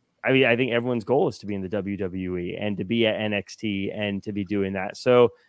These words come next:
um, I don't think there's a right or wrong answer. I mean, the, the more interesting thing I always say is when someone jumps ship, and it goes every direction, not just leaving W W E, but, like, when someone goes from T N A to W W E or from A E W to W W E or W W E to A E W or whatever.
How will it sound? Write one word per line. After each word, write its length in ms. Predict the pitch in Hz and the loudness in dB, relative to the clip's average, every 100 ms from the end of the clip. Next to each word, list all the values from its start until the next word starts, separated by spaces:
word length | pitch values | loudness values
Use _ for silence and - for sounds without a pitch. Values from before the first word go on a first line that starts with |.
| _ _ | _ _
um, 540 | 117 120 113 110 107 - _ _ _ | 4 6 8 4 -2 -6 _ _ _
I 100 | - | 6
don't 140 | 156 156 | 6 8
think 140 | 143 | 4
there's 140 | 143 123 | 2 2
a 60 | |
right 200 | 123 127 | 4 4
or 60 | 113 | 4
wrong 320 | 120 113 110 | 2 2 2
answer. 440 | 110 123 120 131 | 2 0 0 -2
I 120 | - 143 | 0 0
mean, 200 | 160 165 | -2 -4
the, 160 | 180 - | -6 -2
the 100 | 175 | -2
more 240 | 214 277 - | 2 2 2
interesting 640 | 202 - 160 - 131 110 | -2 0 -6 -4 -6 -6
thing 240 | - 107 | -4 -4
I 80 | 107 | -2
always 160 | 110 107 | -2 -2
say 140 | 123 | -2
is 100 | 110 | -2
when 80 | 104 | -4
someone 320 | - 123 107 | -4 -2 -2
jumps 260 | 92 107 - | -2 -2 -2
ship, 340 | - 110 95 - | -8 -6 -6 0
and 100 | 127 | 4
it 60 | |
goes 240 | 151 147 120 | 8 8 8
every 220 | 135 127 | 4 4
direction, 540 | 117 113 113 101 - 104 | 2 2 2 2 -4 -4
not 220 | 110 104 | -2 -2
just 240 | 107 - | -6 -6
leaving 260 | 110 107 104 | -4 -4 -2
W 240 | 101 98 | -4 -6
W 300 | 95 92 95 | -6 -6 -2
E, 120 | 117 98 | -2 -2
but, 200 | 95 - | -4 -4
like, 240 | 104 104 _ _ _ _ | -2 -4 _ _ _ _
when 120 | 139 | 0
someone 280 | 131 156 143 | 6 6 8
goes 200 | 131 131 | 6 4
from 140 | - | 2
T 300 | 123 - 127 | -6 -2 0
N 60 | 117 | 2
A 300 | 113 104 101 - | 2 2 -2 -2
to 300 | 127 110 101 | -2 -2 0
W 340 | 120 107 107 | 2 2 0
W 340 | 107 101 104 | -4 -4 -4
E 200 | 101 95 | -2 -4
or 200 | 98 110 | 0 0
from 220 | 104 117 107 | 0 -4 -2
A 40 | |
E 200 | 113 110 | -2 -2
W 300 | 104 101 101 | -2 -2 -2
to 80 | 98 | -2
W 260 | 101 101 | -4 -4
W 260 | 98 95 95 | -4 -4 -4
E 60 | 95 | -4
or 120 | 95 | -2
W 240 | 117 107 | 0 0
W 240 | 110 104 104 | 0 -2 -2
E 100 | 98 | -2
to 80 | 101 | -2
A 120 | 107 | -2
E 200 | 104 101 | -4 -4
W 380 | 98 95 95 95 | -6 -6 -4 -4
or 80 | 92 | -4
whatever. 280 | 95 98 | -2 -4